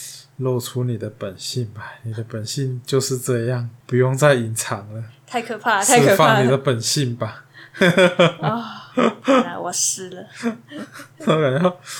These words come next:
Speaker 1: 嗯，好像不错，蛮好的。
Speaker 2: 嗯。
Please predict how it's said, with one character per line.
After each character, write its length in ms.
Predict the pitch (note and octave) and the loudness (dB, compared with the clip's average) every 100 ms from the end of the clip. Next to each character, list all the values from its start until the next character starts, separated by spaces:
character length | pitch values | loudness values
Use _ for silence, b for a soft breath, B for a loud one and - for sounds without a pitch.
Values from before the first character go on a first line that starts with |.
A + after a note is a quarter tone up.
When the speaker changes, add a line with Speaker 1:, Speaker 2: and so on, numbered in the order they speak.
| B B | B B
Speaker 1:
嗯， 440 | C#3+ D3+ C#3 B2 A2 | -2 0 0 -2 -6
好 120 | G#2+ | -4
像 160 | A#2 C#3 | -2 -2
不 120 | A#2+ | -2
错， 320 | C#3+ B2+ A#2+ | 0 0 0
蛮 200 | A#2+ C#3 | 0 2
好 140 | B2 | 2
的。 260 | G#2+ A2+ C3 C3+ - | 0 -4 -8 -10 -14
Speaker 2:
嗯。 460 | A3 G3+ F#3 F#3+ | -12 -10 -10 -14